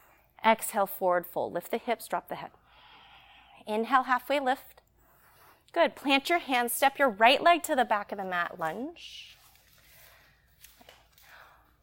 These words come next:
Right hand will stay down. You're gonna open your left arm to the sky, find a twist. Good. Spread those right fingers really wide so that you have a nice base to work with. Press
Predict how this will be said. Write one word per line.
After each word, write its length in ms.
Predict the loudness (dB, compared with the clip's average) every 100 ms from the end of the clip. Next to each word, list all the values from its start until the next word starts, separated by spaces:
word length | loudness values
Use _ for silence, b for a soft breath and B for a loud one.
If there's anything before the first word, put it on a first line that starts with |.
| _ 6
Right 220 | 8 8
hand 180 | 4 4
will 60 |
stay 260 | 2 2 2
down. 240 | 2 2
You're 100 | 2
gonna 120 | 0 4
open 340 | 4 4 2
your 140 | 4
left 260 | 6 6 6
arm 160 | 2 2
to 120 | -4
the 80 | -4
sky, 340 | -2 2 2
find 320 | 2 -4 -2
a 80 | -4
twist. 640 | 0 0 0 -4 -14 -16 -20 b b b b b b b b b b _ _ b b b b b b _ _
Good. 200 | -10 -8
Spread 280 | 0 2 6
those 200 | 4 4
right 320 | 4 4 4
fingers 380 | 0 2 2 0 -2
really 380 | 0 2 4 4
wide 340 | 4 2 0
so 100 | -4
that 100 | -4
you 80 | -2
have 120 | -2
a 120 | -4 -6 0
nice 260 | 2 2 -6 -2
base 320 | 0 0 -4
to 120 | -6
work 320 | 0 0 0
with. 200 | -6 -8 -8 -20 _ B B B B _
Press 320 | 4 4 4